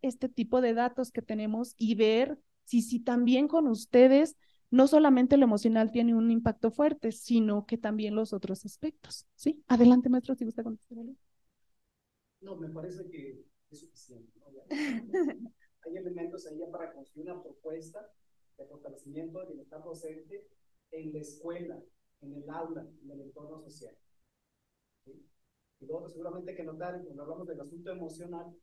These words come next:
Speaker 2: no solo hablamos de inteligencia emocional, de regulación emocional y de competencias, sino que hablamos de desarrollo emocional de la persona, desarrollo que integra esos, esos tres elementos, un desarrollo emocional que va a ser, ser impulsado por la educación emocional.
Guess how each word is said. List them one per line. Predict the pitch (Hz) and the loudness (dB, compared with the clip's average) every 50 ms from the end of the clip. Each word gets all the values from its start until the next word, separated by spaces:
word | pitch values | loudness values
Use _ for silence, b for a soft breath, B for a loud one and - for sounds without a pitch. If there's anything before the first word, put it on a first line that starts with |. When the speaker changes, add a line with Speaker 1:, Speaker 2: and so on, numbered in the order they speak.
| _ _ _ _ _ | _ _ _ _ _
Speaker 2:
no | 143 147 | -20 -18
solo | 147 160 160 160 156 | -14 -12 -12 -12 -12
hablamos | 151 156 160 165 160 | -12 -12 -12 -12 -14
de | 160 156 | -14 -16
inteligencia | 143 139 135 135 - 156 151 147 156 160 | -16 -16 -16 -18 -18 -20 -20 -20 -20 -18
emocional, | 139 131 - - 139 131 135 143 156 156 160 160 165 165 165 160 - - | -20 -20 -20 -20 -20 -20 -20 -20 -18 -16 -14 -12 -12 -14 -14 -16 -20 -20
de | - 135 | -20 -20
regulación | 147 147 135 135 135 131 - 147 156 | -20 -20 -20 -20 -20 -20 -20 -20 -20
emocional | 147 139 - _ 135 131 - 117 143 | -20 -20 -20 _ -20 _ -20 -20 -20
y | 151 | -20
de | 135 135 | -20 -20
competencias, | - 131 123 123 123 120 - 156 165 165 160 165 160 _ _ _ _ _ _ _ _ _ _ _ | -20 -20 -20 _ -20 -18 -16 -16 -16 -14 -16 -18 -20 _ _ _ _ _ _ _ _ _ _ _
sino | 135 139 139 143 | -20 -20 -18 -16
que | - | -16
hablamos | - - 156 165 180 180 | -16 -14 -12 -12 -12 -10
de | 170 160 | -10 -10
desarrollo | 160 156 151 151 156 156 147 - 160 175 190 202 196 196 190 | -10 -12 -14 -12 -14 -14 -14 -12 -10 -10 -8 -8 -8 -8 -10
emocional | 180 170 165 156 160 160 151 156 160 165 165 | -10 -10 -14 -16 -16 -18 -18 -18 -16 -16 -16
de | 165 160 | -14 -16
la | 160 - | -16 -16
persona, | - 143 143 - _ 160 143 139 | -18 -20 -20 -20 _ -20 -20 -18
desarrollo | 135 135 135 _ 131 139 156 160 165 160 | -18 -18 -20 _ -20 -18 -16 -14 -14 -16
que | - 131 | -16 -20
integra | - - 147 160 160 151 | -20 -18 -16 -16 -16 -16
esos, | 156 _ _ _ _ | -20 _ _ _ _
esos | 160 143 143 143 _ | -20 -20 -20 -20 _
tres | 165 170 170 | -20 -20 -16
elementos, | 170 165 160 170 180 180 180 180 170 165 - _ _ _ _ _ _ _ _ _ _ | -16 -14 -14 -14 -14 -14 -14 -16 -16 -20 -20 _ _ _ _ _ _ _ _ _ _
un | 156 180 | -16 -12
desarrollo | 185 190 - - 165 180 185 190 | -12 -12 -12 -12 -12 -12 -12 -12
emocional | 185 - - 170 165 175 165 | -12 -14 -16 -18 -18 -18 -18
que | 156 160 | -16 -16
va | 160 | -18
a | 160 - | -16 -16
ser, | 180 180 190 202 _ _ | -18 -18 -18 -20 _ _
ser | 175 170 | -16 -16
impulsado | 190 - - 180 165 175 175 180 175 - | -16 -16 -16 -16 -16 -14 -14 -16 -16 -12
por | - 160 156 156 | -12 -12 -10 -10
la | 151 | -12
educación | 151 147 151 151 156 151 151 165 165 170 170 160 | -14 -14 -16 -16 -16 -16 -14 -14 -14 -12 -12 -14
emocional. | 151 147 143 143 - - 131 120 123 120 _ | -14 -14 -16 -18 -20 -20 -20 -20 -20 -20 _